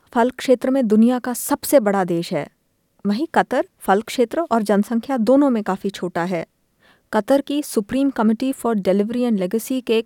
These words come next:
खालिद अल नामा कहते हैं कि हालांकि कतर रूस की मेजबानी से सीख लेगा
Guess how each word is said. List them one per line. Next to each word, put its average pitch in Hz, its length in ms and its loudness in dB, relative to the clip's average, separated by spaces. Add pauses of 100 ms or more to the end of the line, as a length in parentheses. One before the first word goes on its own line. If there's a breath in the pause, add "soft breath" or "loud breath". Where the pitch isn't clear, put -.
खालिद 208 440 -2
अल 202 180 2
नामा 196 300 2
कहते 175 360 -4
हैं 202 180 -2 (380 soft breath)
कि 247 80 0
हालांकि 220 560 4
कतर 240 300 2
रूस 220 280 2
की - 140 -2
मेजबानी 208 500 4
से 262 140 2
सीख - 380 -4
लेगा 233 340 4